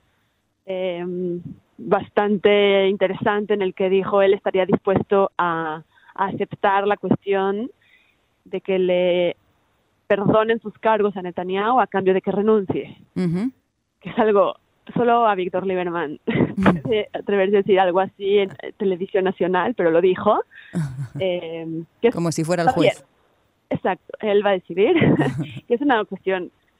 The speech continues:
Speaker 1: que yo espero que, que no, que no, no se considere. O sea, el sistema judicial, es, es quitarle poder al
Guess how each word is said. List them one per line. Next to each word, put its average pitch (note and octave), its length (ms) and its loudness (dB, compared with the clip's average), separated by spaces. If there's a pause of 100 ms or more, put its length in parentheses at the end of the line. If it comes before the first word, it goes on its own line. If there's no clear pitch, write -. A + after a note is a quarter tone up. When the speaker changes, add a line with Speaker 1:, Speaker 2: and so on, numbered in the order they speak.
(140)
Speaker 1:
que G#3 200 -4
yo G3+ 80 0
espero G3+ 340 0
que, - 240 -6
que F3+ 80 -2
no, E3 180 -4
que - 120 -14
no, D#3+ 260 -4
no F3 100 -4
se A#3+ 100 -4
considere. E4+ 460 6
O G3 60 -4
sea, F3+ 120 -2
el E3 100 -6
sistema G3+ 320 -4
judicial, F#3 600 0 (140)
es, G#3 160 -6
es A#3 120 0
quitarle A3 360 2
poder G3+ 220 2
al G3 140 -4